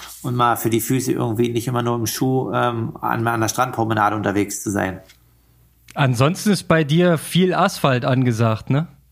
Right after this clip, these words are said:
Speaker 1: Ja, es ist unglaublich. Normalerweise habe ich ja mit sowas auch immer so ein bisschen meine Tücken, aber der Oktober und November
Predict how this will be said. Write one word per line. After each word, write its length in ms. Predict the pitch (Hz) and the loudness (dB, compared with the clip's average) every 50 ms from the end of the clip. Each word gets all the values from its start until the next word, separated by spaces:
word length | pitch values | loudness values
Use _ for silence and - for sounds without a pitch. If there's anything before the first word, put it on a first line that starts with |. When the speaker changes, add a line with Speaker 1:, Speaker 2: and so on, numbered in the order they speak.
| _ _ - - - - - _ _ _ _ _ _ _ _ - | _ _ -20 -20 -20 -20 -20 _ _ _ _ _ _ _ _ 0
Speaker 1:
Ja, 320 | 135 135 135 147 175 190 185 | 2 4 4 6 4 4 4
es 140 | 156 120 131 | 2 0 0
ist 100 | 123 - | 0 2
unglaublich. 640 | - 160 160 170 151 135 135 143 160 185 185 170 160 | 2 2 4 4 4 4 4 2 2 2 2 2 2
Normalerweise 560 | 156 131 135 139 147 151 147 151 143 143 131 | 2 4 4 4 4 4 2 2 2 2 2
habe 140 | 143 143 139 | 2 2 2
ich 80 | 127 | 0
ja 80 | 143 139 | 0 0
mit 100 | 135 135 | 0 2
sowas 300 | - 139 143 147 139 139 | 2 2 2 2 0 0
auch 200 | 120 135 139 - | 0 0 0 0
immer 200 | 143 143 139 123 | 0 0 0 0
so 80 | 131 | 0
ein 100 | 127 120 | -2 0
bisschen 320 | - 156 151 - - 165 147 | 2 0 2 2 0 2 2
meine 240 | 139 139 135 131 - | 2 0 0 0 0
Tücken, 320 | - 160 165 175 165 160 | 0 0 0 2 0 0
aber 580 | - 123 127 131 139 156 170 185 185 185 - - - - - - _ _ _ _ - | 2 2 2 2 4 4 2 2 2 -2 -6 -12 -20 -20 -20 -20 _ _ _ _ -2
der 180 | 127 127 127 | 0 2 2
Oktober 440 | 127 127 - - 135 139 156 160 165 | 0 -2 0 0 2 4 4 4 4
und 100 | 160 156 | 4 4
November 720 | 147 139 123 139 143 147 156 180 196 214 208 202 - - | 2 2 2 2 2 4 4 4 2 2 -2 -4 -8 -14